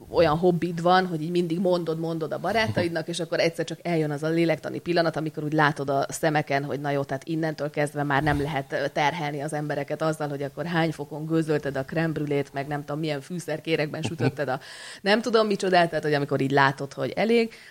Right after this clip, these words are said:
és ez eljött, úgy éreztem, hogy eljött ez a lélektani pillanat,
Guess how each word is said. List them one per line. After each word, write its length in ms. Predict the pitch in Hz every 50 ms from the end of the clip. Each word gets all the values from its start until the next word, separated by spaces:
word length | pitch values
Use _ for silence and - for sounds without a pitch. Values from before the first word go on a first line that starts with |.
| - _ _ _ -
és 180 | - 185 180 180
ez 120 | 175 147
eljött, 440 | 143 170 180 175 220 220 240 - -
úgy 160 | 262 226 240
éreztem, 400 | 320 208 285 311 - - 226 196
hogy 120 | 196 185 170
eljött 280 | 165 165 165 156 160
ez 100 | 156 -
a 40 | 151
lélektani 500 | 151 156 156 147 135 - - 135 131 135
pillanat, 460 | 131 - 180 185 180 165 156 151 151